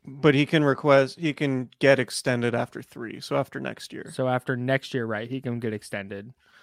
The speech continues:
Speaker 2: But he is under contract through twenty twenty-five.
Speaker 1: If Brock Purdy doesn't have a new deal before his fourth season, I'm willing to bet he's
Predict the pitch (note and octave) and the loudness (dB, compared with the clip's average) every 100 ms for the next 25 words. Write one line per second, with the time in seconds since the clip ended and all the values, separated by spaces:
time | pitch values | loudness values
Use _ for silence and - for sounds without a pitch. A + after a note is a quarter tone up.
0 | _ _ _ _ C3+ B2+ C#3+ C3+ C#3 C3 | _ _ _ _ 0 4 4 4 2 2
1 | B2+ A#2+ B2 A2 - B2+ A#2 - A#2+ G#2+ | 0 -2 -2 -4 -6 -8 -8 -4 -6 -6
2 | G#2+ G2 F2 _ - - C#2 _ _ _ | -8 -10 -12 _ -16 -16 -20 _ _ _
3 | _ _ _ _ _ _ _ _ _ D3+ | _ _ _ _ _ _ _ _ _ 0
4 | - D3+ D#3+ E3 F3 E3 D#3 C#3 C3+ C#3+ | 4 8 10 8 4 6 8 8 8 6
5 | C#3 C3 C3+ C3 B2 B2 B2 A#2+ A2+ - | 4 4 2 2 2 4 4 2 -4 0
6 | B2 A#2+ A#2 - C#3 C3 - C#3 B2+ C3+ | 2 2 -2 -4 -6 -6 -6 -8 -6 -6
7 | C3 C3 B2 B2 A#2+ C3+ C3+ C#3 C#3+ D3+ | -4 -2 0 -2 -2 -6 -4 -6 -6 -10
8 | C3+ B2 - | -12 -12 -16